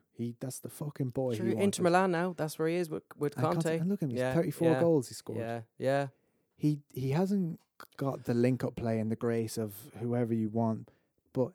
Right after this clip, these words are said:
Speaker 1: he fucking scores goals.
Speaker 2: He does.
Speaker 1: That's what he does.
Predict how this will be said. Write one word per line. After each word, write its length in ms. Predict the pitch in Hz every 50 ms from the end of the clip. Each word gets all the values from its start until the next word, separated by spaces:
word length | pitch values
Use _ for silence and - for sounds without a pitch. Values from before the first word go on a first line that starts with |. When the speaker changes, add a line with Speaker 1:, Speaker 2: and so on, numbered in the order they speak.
| _
Speaker 1:
he 140 | _ - 120
fucking 800 | - - - - - - - - - - - - - 135 123 113
scores 640 | 110 - - - - 135 123 123 120 113 107 95 - - _ _ _ _ _ _ _ _
goals. 540 | - 110 117 117 113 107 101 95 92 92 - -
Speaker 2:
He 80 | 117
does. 360 | 104 107 98 95 90 - - -
Speaker 1:
That's 240 | 135 139 143 - -
what 160 | 151 143 127
he 160 | 117 143 135 - _
does. 480 | - 143 147 147 131 110 98 - -